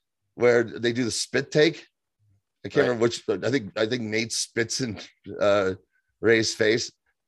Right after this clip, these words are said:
Speaker 1: It was an improv scene and they thought it was hilarious and kept it in, you know, just two friends goofing around, I guess, 'cause
Speaker 2: Huh.
Speaker 1: if they didn't like each other, if I was acting with a guy I didn't like and he did an improv spit take in my face, I,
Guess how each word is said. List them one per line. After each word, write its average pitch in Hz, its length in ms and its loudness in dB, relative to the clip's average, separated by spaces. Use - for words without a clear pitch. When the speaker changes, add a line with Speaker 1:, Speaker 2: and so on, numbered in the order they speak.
Speaker 1:
It 113 120 0
was 110 160 0
an 127 220 -2
improv 113 320 2
scene 113 540 -4
and 107 280 0
they 98 80 0
thought 104 140 2
it 101 40 0
was 98 100 -4
hilarious 104 440 2
and 98 100 -6
kept 104 260 -2
it 95 80 -2
in, 98 400 -2
you 98 140 -6
know, 98 160 -4
just 90 220 -12
two 113 120 -6
friends 95 360 -6
goofing 92 280 -6
around, 92 340 -2
I 104 60 -2
guess, 104 200 0
'cause - 160 2
Speaker 2:
Huh. 214 60 0
Speaker 1:
if 113 120 -12
they 190 80 4
didn't 147 320 6
like 113 220 4
each 104 160 -4
other, 113 160 4
if - 200 -18
I 190 80 6
was 175 120 6
acting 156 280 4
with 131 100 2
a 120 40 0
guy 127 200 2
I 104 60 0
didn't 127 220 -4
like 139 260 2
and 110 120 -8
he 135 100 -4
did 135 160 2
an 110 100 -4
improv 120 380 -2
spit - 320 -8
take 139 200 2
in 139 100 0
my 131 120 -4
face, 135 320 -2
I, - 40 -14